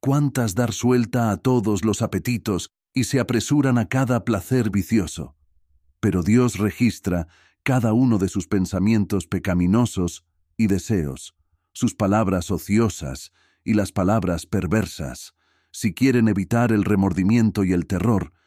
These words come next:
si tendrían esperanza y consuelo en un lecho de muerte, si quieren escapar de la miseria y de aquí en adelante,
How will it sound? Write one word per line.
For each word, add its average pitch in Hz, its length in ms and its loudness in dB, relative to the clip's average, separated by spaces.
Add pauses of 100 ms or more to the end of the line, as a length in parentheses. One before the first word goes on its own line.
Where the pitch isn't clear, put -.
(260)
si - 180 0
tendrían 110 580 4
esperanza 107 800 0
y 104 60 0
consuelo 101 680 2
en 87 80 2
un 98 180 4
lecho 107 300 2
de 87 100 0
muerte, 95 540 0 (320)
si - 220 -8
quieren 127 340 2
escapar 107 560 0
de 104 80 2
la 92 100 2
miseria 90 540 0
y 78 100 -2
de 76 120 -2
aquí 107 200 0
en 87 100 0
adelante, 92 580 0